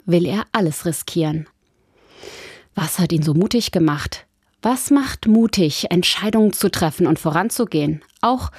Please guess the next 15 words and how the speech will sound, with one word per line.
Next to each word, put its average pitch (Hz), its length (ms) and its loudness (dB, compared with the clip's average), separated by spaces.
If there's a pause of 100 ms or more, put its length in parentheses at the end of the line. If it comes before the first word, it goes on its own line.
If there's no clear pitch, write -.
(160)
wenn 214 140 4
man 190 100 6
das 165 160 0
Ende 247 280 4
nicht 170 260 0
kennt? - 380 -6 (640)
Die 143 80 -6
Geschichte 196 480 0
von 202 160 4
dem 185 100 6
jungen 170 280 6
Mann, 220 260 6
die 185 200 4
Jesus 214 280 2
erzählt, 247 480 0